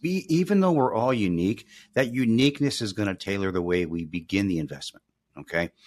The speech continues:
But we're all in the same situation. That's the one thing I think we seem to forget in today's society. Whether you agree with somebody or not, we're in this together. America is in this transition that we're in right now. We're dealing with the same issues. Some people like them, some don't.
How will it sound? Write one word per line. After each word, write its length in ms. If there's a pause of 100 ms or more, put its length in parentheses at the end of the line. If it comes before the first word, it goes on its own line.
(320)
But 80
we're 220
all 240
in 100
the 80
same 260
situation. 600
That's 200
the 100
one 220
thing 280
I 80
think 260
we 100
seem 260
to 100
forget 420
in 80
today's 320
society. 600 (520)
Whether 200
you 140
agree 280
with 140
somebody 360
or 80
not, 400 (440)
we're 200
in 160
this 220
together. 420 (160)
America 440
is 180
in 340
this 440 (580)
transition 580
that 160
we're 180
in 140
right 320
now. 280
We're 160
dealing 280
with 120
the 80
same 340
issues. 420 (460)
Some 180
people 280
like 180
them, 100
some 280
don't. 300